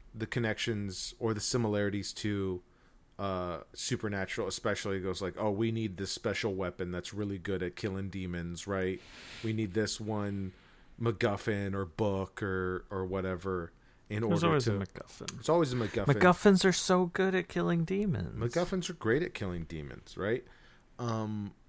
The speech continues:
Speaker 2: They're also very bad at killing demons.
Speaker 1: I'm still very annoyed that, like, at one point, Sam, in Supernatural, Sam had Thor's hammer and then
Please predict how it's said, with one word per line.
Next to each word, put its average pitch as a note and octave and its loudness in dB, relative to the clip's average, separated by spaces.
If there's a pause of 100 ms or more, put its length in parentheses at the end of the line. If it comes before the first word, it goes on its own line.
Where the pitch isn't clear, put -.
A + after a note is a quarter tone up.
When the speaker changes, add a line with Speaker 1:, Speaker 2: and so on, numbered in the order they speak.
(560)
Speaker 2:
They're F#2+ -4
also G2+ 0
very A#2+ 2
bad B2+ 0
at - 0
killing - -6
demons. - -12
Speaker 1:
I'm C3 -2
still E3+ 2
very G#2+ 2
annoyed F2+ -4
that, D#2+ -6
like, F2+ -6
at F#2+ -4
one G2+ -4
point, G2+ -6
Sam, G2 -4
in G2+ -8
Supernatural, G#2 -2
Sam G#2 -4
had G2+ -6
Thor's G2+ -4
hammer F2+ -4
and E2+ -8
then E2 -6